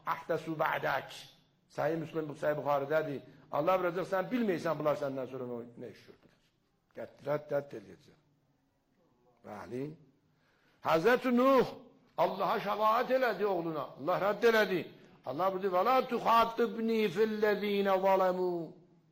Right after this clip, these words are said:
innehum muğraqun." Biri zülm elədi, Hüseyndən intizarı şəfaəti olmasın. Rübeylə cəmaatın evini yıxıbsan sən.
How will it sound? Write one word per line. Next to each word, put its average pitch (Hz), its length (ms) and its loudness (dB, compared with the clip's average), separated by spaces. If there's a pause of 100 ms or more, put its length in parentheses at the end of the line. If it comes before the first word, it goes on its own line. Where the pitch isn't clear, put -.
innehum 160 420 0
muğraqun." 240 680 2 (1080)
Biri 165 220 -4
zülm 285 340 0
elədi, 233 400 4
Hüseyndən 190 440 -4
intizarı 160 400 -4
şəfaəti 135 480 -8
olmasın. 147 440 -10 (280)
Rübeylə 196 560 0
cəmaatın 170 460 -2
evini 165 240 -8
yıxıbsan - 340 -16
sən. - 220 -20